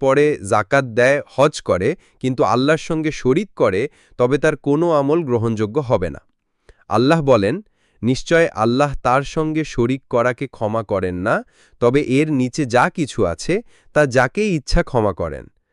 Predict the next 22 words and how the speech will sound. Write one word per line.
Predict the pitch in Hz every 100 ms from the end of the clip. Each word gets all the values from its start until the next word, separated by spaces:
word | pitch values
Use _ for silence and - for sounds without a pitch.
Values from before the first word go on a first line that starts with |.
| _ _
সূরা | - 117 117 104
নিসা | 101 - 151 208 - _ _
চার | 110 107 123 -
আটচল্লিশ। | 101 - - 90 71 62 - _ _ _ _ _ _ _ _ _ 101
জাহান্নাম | 117 113 151 160 165
থেকে | 175 160
মুক্তির | 123 123 - 160
পথ। | 139 143 208 - - _ _ _ 110
যে | 104 143
ব্যক্তি | 160 - 196
হৃদয় | 131 139 165 170
থেকে | - 175 175
তৌহিদ | 139 135 123 156
মেনে | 127 113 127 151
নেয় | 135 90 - _ _ _
এবং | 110 117 113
মৃত্যুর | 113 123 - 156
সময় | - 127 139 151
পর্যন্ত | - 143 135 147 147
তা | 143 123
বজায় | 101 107 135 151
রাখে, | 135 110 139